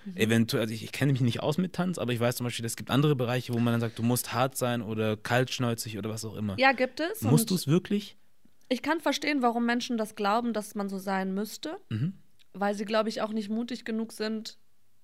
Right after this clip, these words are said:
Speaker 1: den anderen Weg auszuprobieren.
Speaker 2: Ja.
Speaker 1: Weil es würde ja bedeuten, dass du dich mehr öffnest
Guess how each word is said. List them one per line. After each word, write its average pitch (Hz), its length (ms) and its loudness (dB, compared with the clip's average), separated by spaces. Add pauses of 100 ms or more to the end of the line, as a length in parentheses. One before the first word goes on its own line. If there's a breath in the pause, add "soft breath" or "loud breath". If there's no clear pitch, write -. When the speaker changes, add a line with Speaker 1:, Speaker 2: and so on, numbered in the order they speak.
Speaker 1:
den 208 160 -6
anderen 214 280 -2
Weg 220 160 -4
auszuprobieren. 254 720 -8 (140)
Speaker 2:
Ja. 101 120 -6 (1160)
Speaker 1:
Weil 180 120 0
es 190 120 -6
würde 220 180 2
ja 214 120 6
bedeuten, 202 440 2
dass 196 180 0
du 208 60 -10
dich 190 200 -6
mehr 196 200 0
öffnest 233 480 -4